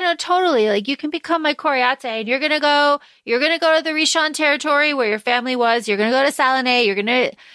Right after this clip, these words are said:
like, free the humans. It's a whole thing. Like, it's totally fine.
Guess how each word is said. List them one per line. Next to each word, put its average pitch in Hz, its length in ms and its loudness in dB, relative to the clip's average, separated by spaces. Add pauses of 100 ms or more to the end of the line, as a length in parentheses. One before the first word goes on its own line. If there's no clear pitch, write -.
(120)
like, 214 180 -2 (420)
free 277 180 2
the 320 120 2
humans. 311 640 0
It's - 160 -4
a 156 100 -2
whole 208 380 0
thing. 339 500 -2
Like, 214 220 -2
it's 202 160 -4
totally 294 440 0
fine. 254 540 0